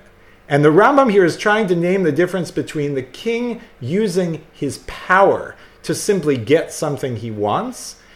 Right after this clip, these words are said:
as opposed to the king using his power to legislate and create some kind of due process, which might indeed then seize things, but it does so in a way that is sort of equal and fair,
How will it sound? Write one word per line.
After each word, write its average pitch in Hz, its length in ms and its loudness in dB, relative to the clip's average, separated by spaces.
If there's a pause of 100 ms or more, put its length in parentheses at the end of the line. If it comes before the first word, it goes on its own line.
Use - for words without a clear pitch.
(180)
as 160 240 2
opposed 233 560 -2
to 131 320 2 (220)
the 147 80 4
king 226 360 -4
using 170 500 -2
his 135 300 -2
power 175 480 2
to 143 220 -6
legislate 175 880 0 (220)
and 156 160 -4
create 208 420 4
some 208 240 -2
kind 180 220 -2
of 131 160 -4
due 170 160 0
process, 180 720 0 (180)
which 117 180 -4
might 151 240 4
indeed 135 380 0
then 123 220 -2
seize 269 460 -6
things, 156 340 -2 (260)
but 156 140 4
it 135 180 0
does 175 340 2
so 147 280 2
in 139 80 -4
a 131 40 -2
way 113 500 0 (200)
that 117 140 2
is 113 100 -2
sort 120 160 0
of 117 140 -4 (100)
equal 147 520 0
and 104 200 -10
fair, 107 600 2